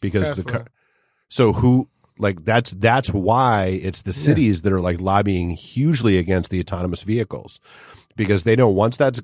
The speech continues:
Speaker 1: like, once those are a thing,
Speaker 2: Insurance is gone.
Speaker 1: that, well, that ticket revenue
Speaker 3: That
Speaker 1: is
Speaker 3: ticket
Speaker 1: gone.
Speaker 3: revenue. So insurance goes down.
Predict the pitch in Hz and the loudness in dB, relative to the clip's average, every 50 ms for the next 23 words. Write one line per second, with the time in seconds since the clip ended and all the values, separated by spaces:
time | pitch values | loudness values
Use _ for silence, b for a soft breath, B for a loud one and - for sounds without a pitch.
0 | _ _ - 104 104 90 82 95 104 120 123 - 98 90 107 113 120 123 113 123 | _ _ -6 -6 -4 -2 0 2 2 2 0 -2 0 2 4 4 4 4 4 2
1 | 117 107 101 - - 101 95 101 110 127 156 180 _ _ _ _ _ _ _ _ | 2 2 0 -2 -2 -2 -2 -2 -2 -2 -4 -8 _ _ _ _ _ _ _ _
2 | - - 143 - - 190 190 180 170 151 139 139 156 165 147 120 110 117 117 123 | -18 -18 -14 -10 -8 -6 -6 -6 -8 -10 -10 -10 -10 -10 -10 -12 -10 -2 0 2
3 | 120 117 - - - 131 131 120 113 110 - - - 190 - 214 - 104 101 87 | 2 0 0 -2 0 2 4 4 2 0 0 -4 -6 -4 -4 -2 0 0 0 0
4 | 92 85 - 123 117 - - 170 160 151 127 127 127 120 90 110 113 113 104 B | -2 -2 -2 -2 -2 0 0 0 2 2 4 4 4 4 2 0 -2 -4 -6 B
5 | B B B - - 147 131 120 - - 147 143 127 120 135 131 123 117 113 131 | B B B -2 0 2 2 2 0 0 0 0 0 0 2 2 2 2 2 0
6 | 139 160 147 117 98 85 | 0 0 0 -2 -4 -6